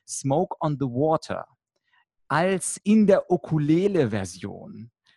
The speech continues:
in deiner alten Band angespielt hast. Also mich interessiert,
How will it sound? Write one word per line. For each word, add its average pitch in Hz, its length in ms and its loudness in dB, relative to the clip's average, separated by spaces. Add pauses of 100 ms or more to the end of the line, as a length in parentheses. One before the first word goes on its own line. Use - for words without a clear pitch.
(240)
in 185 240 2
deiner 165 320 4
alten 135 380 -2
Band 120 340 0
angespielt 107 640 -4
hast. 98 260 -12
Also 117 160 -2
mich 156 240 2
interessiert, 143 640 -2